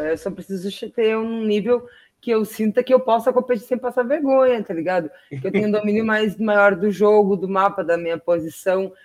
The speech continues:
Speaker 1: a descobrir realmente qual é a minha melhor posição, o que eu quero jogar, que, na verdade,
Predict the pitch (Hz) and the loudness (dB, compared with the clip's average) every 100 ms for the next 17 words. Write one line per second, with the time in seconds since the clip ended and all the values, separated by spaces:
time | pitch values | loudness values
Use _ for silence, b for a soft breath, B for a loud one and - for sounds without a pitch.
0 | b b 185 180 _ 190 160 - 214 165 | b b -6 -6 _ -20 -20 -12 -8 -2
1 | 202 226 214 208 202 208 - - - 214 | 0 0 0 0 0 -4 -6 -10 0 2
2 | 220 214 214 214 202 190 208 214 202 196 | 2 0 0 0 2 4 4 4 2 0
3 | 180 - 196 202 208 185 180 - 185 190 | 0 -4 2 2 2 -4 -8 -10 -4 -2
4 | 170 165 175 180 - 165 - _ _ _ | -2 -2 -2 -2 -6 -12 -12 _ _ _
5 | - 185 180 180 196 190 | -8 -4 -2 0 0 0